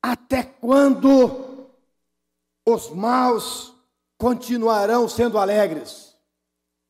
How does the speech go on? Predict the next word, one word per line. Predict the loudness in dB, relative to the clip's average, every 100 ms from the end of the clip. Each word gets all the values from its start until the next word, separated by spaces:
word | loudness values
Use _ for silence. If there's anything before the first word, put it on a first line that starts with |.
| _ _ _ _ _ _ _ _ _ _ _ _ _ _ _ _ _ _ _ _ _ _ _ _
Seria | -12 -10 -8 -2 0 2 2 -2 -8 -18 _